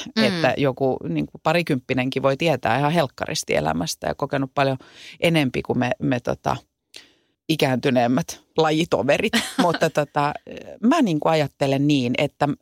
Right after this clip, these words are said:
Speaker 2: ja mulle se tarkoittaa sitä, että mulla on oltava vapaa-aikaa, mulla on oltava aikaa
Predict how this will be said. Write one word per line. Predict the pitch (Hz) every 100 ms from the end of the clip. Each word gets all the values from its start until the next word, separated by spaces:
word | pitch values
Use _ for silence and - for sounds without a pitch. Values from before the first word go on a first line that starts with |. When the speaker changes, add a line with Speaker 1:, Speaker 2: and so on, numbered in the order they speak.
| _ _ - 196
Speaker 2:
ja | 202
mulle | 240 180
se | -
tarkoittaa | 180 165 165 - 165
sitä, | 196 190 147
että | 147 156 156
mulla | 160 156 156
on | 170 180
oltava | 190 170 139 135
vapaa-aikaa, | 156 160 131 120 123 131 120 - 131
mulla | 143 151 143
on | 165 170
oltava | 185 165 139 127 123
aikaa | 143 131 120 123 113